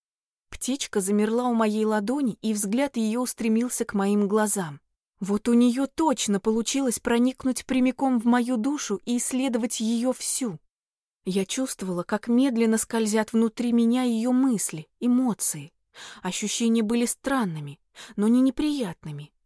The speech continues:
И очень скоро все закончилось, и я замерла от восторга, когда клювик Цирсии погрузился в пыльцу. В следующую секунду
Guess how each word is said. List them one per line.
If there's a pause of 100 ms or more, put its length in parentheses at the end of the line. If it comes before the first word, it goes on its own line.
(280)
И
очень
скоро
все
закончилось, (140)
и
я
замерла
от
восторга, (260)
когда
клювик
Цирсии
погрузился
в
пыльцу. (720)
В
следующую
секунду